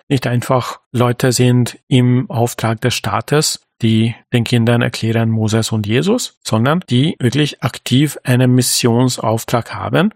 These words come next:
einen Verkündigungsauftrag und damit halt Leute für die Kirche gewinnen und halten sollen. Auch wieder recht eindeutige Forderung, die wir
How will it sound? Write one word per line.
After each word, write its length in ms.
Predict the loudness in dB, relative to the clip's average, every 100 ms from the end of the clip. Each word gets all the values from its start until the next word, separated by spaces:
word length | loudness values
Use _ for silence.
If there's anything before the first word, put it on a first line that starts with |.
| _ -4
einen 340 | 0 2 0
Verkündigungsauftrag 1400 | -2 -4 0 2 2 2 -2 -2 -2 -2 -4 -2 -2 -4 _ -2
und 240 | -2 0
damit 360 | 0 0 -2 -4
halt 280 | -4 -4 -4
Leute 500 | -4 0 0 -2 -8 -16
für 280 | -4 0 0
die 140 | 0
Kirche 680 | -2 -6 -4 -2 0 0 0
gewinnen 640 | 0 2 4 2 2 -2 -2
und 480 | 0 0 -2 -4
halten 340 | -4 -4 -4 -6
sollen. 440 | -6 -10 -12 -14 -20 _ _ _ _ _ _ -4
Auch 280 | -2 -2 -2
wieder 380 | 0 2 0 -4 _ -4
recht 320 | 0 0 -2
eindeutige 500 | -4 0 2 0 -2
Forderung, 680 | -2 -4 -2 0 2 0 -2 -10 _ _ _ 0
die 500 | 0 2 0 0 2
wir 200 | 2